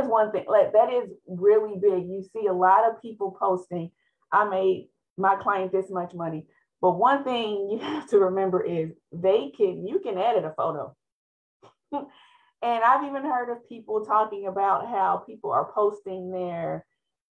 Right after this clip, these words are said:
I don't know, was it Shopify or something, ba-, balance, and that's not the real balance. There, there's an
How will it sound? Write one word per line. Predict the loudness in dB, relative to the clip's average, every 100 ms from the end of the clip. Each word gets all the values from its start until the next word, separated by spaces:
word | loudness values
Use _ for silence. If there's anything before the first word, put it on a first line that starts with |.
| _
I | -6
don't | -2 2
know, |
was | 0
it | 2
Shopify | 2 2 0 2 2 2
or | 0
something, | -4 -4 -4 -6 -2
ba-, | 0 0 0
balance, | 0 0 -4 -6 -6
and | -4
that's | -4 -2
not | -2 -2
the |
real | -4 -2
balance. | -2 -2 -4 -10
There, | -10 0
there's | 0
an | 0